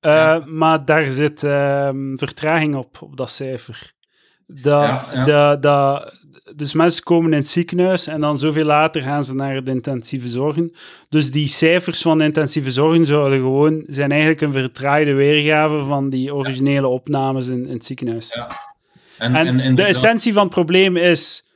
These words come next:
Speaker 1: druk op zieke-, chaos in ziekenhuizen, druk op, eh, ziekenhuizen. Dus gewoon het aantal mensen in ziekenhuizen vertelt u over de, informeert u over de impact van de maatregelen, et cetera.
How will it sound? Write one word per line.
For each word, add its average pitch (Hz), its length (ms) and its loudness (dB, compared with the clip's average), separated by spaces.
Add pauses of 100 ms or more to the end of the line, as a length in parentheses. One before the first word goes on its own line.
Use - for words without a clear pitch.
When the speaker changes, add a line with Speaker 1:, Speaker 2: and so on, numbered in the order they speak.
(300)
Speaker 1:
druk 151 840 -2
op 151 260 -8
zieke-, 165 360 -2
chaos 160 420 2
in 139 100 -2
ziekenhuizen, 165 600 2
druk 147 240 0
op, 143 220 -4
eh, 131 280 -4
ziekenhuizen. 160 560 0
Dus 143 140 -6
gewoon 170 160 2
het 160 140 2
aantal 151 300 0
mensen 151 360 0
in 151 100 2
ziekenhuizen 165 640 0
vertelt 156 480 0
u 180 240 0 (880)
over 139 420 0
de, 135 460 4 (440)
informeert 143 580 2
u 165 140 8
over 147 220 2
de 135 140 0
impact 147 460 -4
van 143 200 -6
de 131 60 -6
maatregelen, 135 600 -8
et 127 120 -14
cetera. 143 380 -12